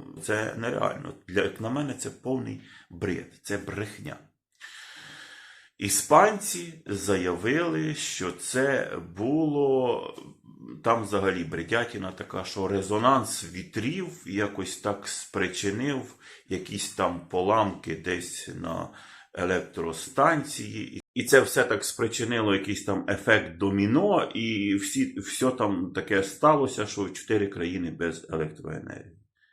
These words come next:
Бред? Бред. Французи там взагалі нічого не заявляли, м, там в них пару сел. І ось так, друзі. Але давайте розберемося, що це було. Чому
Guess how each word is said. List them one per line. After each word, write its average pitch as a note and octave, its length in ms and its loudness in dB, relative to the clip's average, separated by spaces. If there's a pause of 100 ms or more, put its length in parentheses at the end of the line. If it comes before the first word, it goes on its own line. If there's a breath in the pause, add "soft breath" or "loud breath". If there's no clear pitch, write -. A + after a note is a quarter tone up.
(120)
Бред? - 520 2 (400)
Бред. F2 540 -6 (640 soft breath)
Французи D#3+ 600 2
там F#2 220 -4
взагалі G2+ 500 -2
нічого D3 280 -4
не A#2+ 100 -2
заявляли, G#2 640 0
м, E2+ 880 -8
там E2+ 120 0
в E2+ 40 -2
них E2+ 200 -6
пару F2 280 -4
сел. - 360 -6 (720 loud breath)
І C#3 100 8
ось F#3 220 4
так, F#2 260 -2
друзі. - 380 -12
Але C#3 240 4
давайте D3 500 2
розберемося, G#2+ 800 -2
що - 640 0 (120)
це C#3+ 540 0 (200)
було. G2 640 0 (640 loud breath)
Чому C3+ 760 4